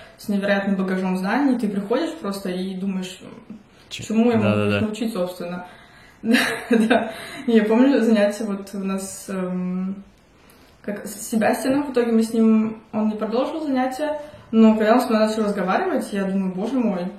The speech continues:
Speaker 1: это, ну, это, ну, там такой уровень языка, просто, ой, говорю, ты можешь меня поправлять, ну, как бы, ну, не я тебя, а ты.
Speaker 2: Он причём
Speaker 1: Вот.
Speaker 2: год
Speaker 1: И это
Speaker 2: где-то
Speaker 1: большая,
Speaker 2: изучает
Speaker 1: м,
Speaker 2: русский, да?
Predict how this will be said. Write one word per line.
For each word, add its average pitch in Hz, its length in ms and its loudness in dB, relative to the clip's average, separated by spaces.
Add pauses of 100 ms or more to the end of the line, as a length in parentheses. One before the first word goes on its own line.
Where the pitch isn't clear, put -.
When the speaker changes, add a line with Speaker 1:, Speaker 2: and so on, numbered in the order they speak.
(500)
Speaker 1:
это, 190 180 -8
ну, 202 100 -2 (220)
это, - 160 -8 (680)
ну, 214 100 -4 (120)
там 208 140 2
такой 208 240 0
уровень 302 260 2
языка, 208 300 0
просто, 196 320 -6
ой, 208 180 -2
говорю, 202 280 -4
ты 269 120 0
можешь 220 320 2
меня 185 120 -6
поправлять, 175 600 -4
ну, 190 120 -10
как 180 240 -12
бы, 180 80 -10
ну, 190 200 -4 (200)
не 202 100 0
я 247 180 0
тебя, 214 260 -4
а - 40 -4
ты. 196 280 -2
Speaker 2:
Он 120 120 2
причём 143 340 2
Speaker 1:
Вот. 180 240 0
Speaker 2:
год 139 220 8
Speaker 1:
И - 40 4
это 226 80 6
Speaker 2:
где-то - 220 8
Speaker 1:
большая, 107 220 6
Speaker 2:
изучает 160 320 6
Speaker 1:
м, - 60 0
Speaker 2:
русский, 113 360 -2
да? 110 260 -4